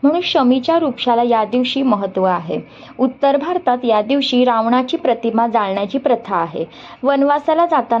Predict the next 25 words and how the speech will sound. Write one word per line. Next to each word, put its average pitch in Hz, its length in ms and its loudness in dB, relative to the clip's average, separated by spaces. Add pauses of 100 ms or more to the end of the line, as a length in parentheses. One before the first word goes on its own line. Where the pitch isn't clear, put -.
(100)
सीतेचे 269 520 -2
सुवर्ण 285 460 0
अलंकार 233 500 2 (100)
आपट्याच्या 233 480 -2
झाडांमध्ये 220 560 0
ठेवले 233 340 0
होते 190 380 -2
असे 214 240 0
मानतात, 190 400 0 (380)
म्हणून 240 360 4 (280)
आपट्याचे 254 640 -2
पाने 208 440 -2
सोने 233 460 2
म्हणून 285 320 4
सर्वांना 226 600 0
वाटतात. 185 380 -6 (360)
या 196 180 0
दिवशी 247 480 -2 (360)
वाहनाच-, 262 800 0
वाहनाचीही 247 680 0
पूजा 208 400 0
करतात. 175 440 -2
या 185 160 2
दिवशी 247 400 -2
घरातील 262 560 0